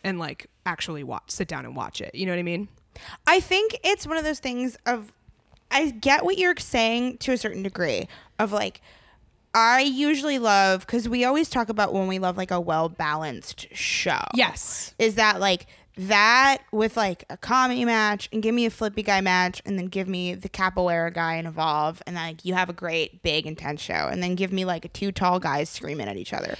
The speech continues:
Speaker 1: Yeah.
Speaker 2: Wunderbar. You, I think what you're asking for is balance, because I also, in agreement with you,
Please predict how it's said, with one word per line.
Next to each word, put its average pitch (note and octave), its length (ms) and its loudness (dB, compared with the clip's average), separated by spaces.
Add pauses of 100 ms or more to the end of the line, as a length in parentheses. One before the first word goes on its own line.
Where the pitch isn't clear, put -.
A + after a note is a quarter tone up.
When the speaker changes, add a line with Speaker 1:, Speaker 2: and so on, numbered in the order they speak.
(180)
Speaker 1:
Yeah. E4 340 4
Speaker 2:
Wunderbar. F#3 480 2 (280)
You, D4+ 560 4
I B3 140 4
think C4+ 180 2
what C4+ 80 0
you're C4 160 4
asking A#3 280 0
for G#3 280 0
is F#3+ 100 -2 (200)
balance, E3+ 500 2
because D4 340 4 (180)
I C#4+ 200 8
also, C4+ 540 4 (540)
in D4 140 4
agreement B3 680 0
with B3 200 0
you, F#3 400 -2